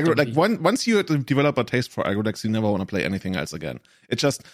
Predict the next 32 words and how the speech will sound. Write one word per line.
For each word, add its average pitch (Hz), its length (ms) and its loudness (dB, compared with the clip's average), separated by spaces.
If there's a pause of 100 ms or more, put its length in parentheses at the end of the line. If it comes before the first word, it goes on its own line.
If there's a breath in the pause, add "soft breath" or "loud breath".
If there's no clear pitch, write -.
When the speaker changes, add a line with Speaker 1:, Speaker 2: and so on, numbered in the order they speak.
(160 soft breath)
Speaker 1:
you, 147 260 4
you 160 220 2
co-, 165 240 0
you 165 200 4
have 196 120 2
so 160 160 2
much 135 160 0
power 131 240 4
over 110 180 4
the 107 80 2
emotions 107 380 2
of 92 80 -4
your 104 100 2
opponent, 95 400 2
and 92 100 -4
you - 40 -10
just, - 180 -2
like, 120 140 0
you 123 80 2
Speaker 2:
Mm-hmm. 120 80 0
Speaker 1:
crush 104 300 -2
them, 107 200 2
and 98 140 0
you 101 80 0
know 98 180 0
that 95 160 0
you're 98 80 0
gonna 101 160 0
crush 95 240 -2
them. 123 120 0
And 117 100 0
sometimes, 190 440 2